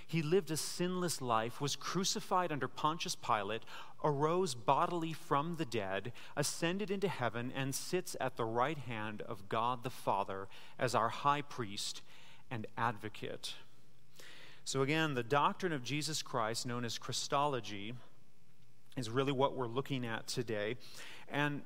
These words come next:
there's a lot going on in this particular point of our statement of faith. There's a lot here. And as with some of the other, uh, points of doctrine we've looked at, I'm not gonna pick this one apart word for word and look at each, each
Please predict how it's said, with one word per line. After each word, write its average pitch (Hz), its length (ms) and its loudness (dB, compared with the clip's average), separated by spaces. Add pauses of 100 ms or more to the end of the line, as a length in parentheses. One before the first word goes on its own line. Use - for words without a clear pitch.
(100)
there's 180 220 4
a 160 60 6
lot 143 560 4
going 131 320 0
on 113 400 2
in 120 300 -2
this 113 220 0
particular 107 720 -4 (120)
point 113 280 -2
of 110 200 -2
our 101 140 0
statement 104 360 -4
of 92 80 -6
faith. 95 400 -6
There's 113 160 -2
a 117 80 0
lot 117 320 4
here. 117 260 -2 (320)
And 139 220 -2
as 165 340 0
with 160 140 -2
some 156 200 -2
of 139 60 -2
the 135 140 -2
other, 131 480 -2
uh, 107 240 -2 (720)
points 139 240 -2
of 104 160 -4
doctrine 120 400 -2
we've 101 180 -6
looked 107 300 -4
at, 120 200 -2
I'm 123 160 -4
not 147 200 0
gonna 170 160 -2
pick - 300 -6
this 156 200 -2
one 135 140 -2
apart - 520 2
word 120 500 0
for - 260 -6
word 107 440 0
and 104 120 -6
look 113 160 -2
at 113 100 -4
each, - 340 -4
each - 320 -8